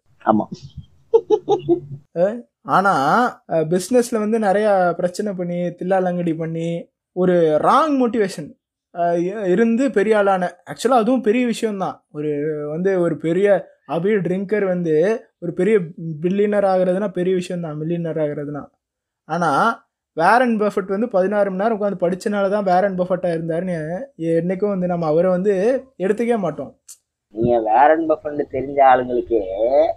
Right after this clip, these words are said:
Speaker 1: அவர் வந்து ஆத்து என்ன ஒரு கம்பெனி வச்சிருக்காருன்னு யாருக்கும் தெரியாது, எப்படி பணம் பண்றாருன்னு யாருக்கும் தெரியாது. காரணம் தெரியும், ஆனா எப்படி பணம் பண்றாருன்னு யாருக்கும் தெரியாது.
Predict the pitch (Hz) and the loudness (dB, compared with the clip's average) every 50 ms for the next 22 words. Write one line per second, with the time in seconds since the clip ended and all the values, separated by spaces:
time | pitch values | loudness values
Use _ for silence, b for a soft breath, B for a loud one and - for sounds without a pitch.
0 | _ _ _ 131 131 131 131 127 123 123 123 135 170 175 180 175 165 160 156 151 | _ _ _ -6 -4 -4 -2 -4 -4 -6 -6 -4 -2 0 2 2 2 4 4 4
1 | 147 143 139 135 127 123 120 117 - - _ _ _ _ - 131 135 - - 156 | 4 4 2 2 2 0 0 0 -2 -6 _ _ _ _ 2 2 2 2 2 2
2 | 147 147 147 143 143 139 139 135 139 160 180 180 160 151 - - 139 143 139 139 | 2 4 4 2 2 0 -4 -6 -8 -8 -8 -8 -6 -6 -6 -6 -6 -6 -8 -8
3 | 135 127 - 127 120 123 120 123 131 156 151 143 139 139 139 135 131 127 123 120 | -10 -12 -12 -10 -2 0 0 0 0 -2 -6 -6 -6 -6 -10 -16 -16 -8 -6 -6
4 | 117 - 180 175 - 156 147 147 147 147 147 143 139 139 135 135 135 147 156 147 | -2 -2 -2 0 2 2 0 0 -2 -6 -10 -4 4 6 6 6 6 2 -4 -4
5 | 139 139 139 139 135 131 123 123 120 113 - _ - 175 170 175 175 175 170 170 | -4 -4 -6 -14 -18 -16 -6 -6 -6 -6 -6 _ 4 6 6 6 2 -6 0 0
6 | 147 135 127 120 120 143 180 185 160 156 156 143 - _ 185 180 - 156 147 147 | 2 2 4 4 4 4 4 2 0 0 0 -2 -2 _ -2 0 2 2 2 2
7 | 147 147 147 143 139 139 139 135 135 139 151 151 143 139 139 139 135 131 127 123 | 0 -4 -8 -4 2 6 6 6 6 4 0 -6 -6 -6 -6 -10 -16 -16 -8 -6
8 | 120 117 | -6 -6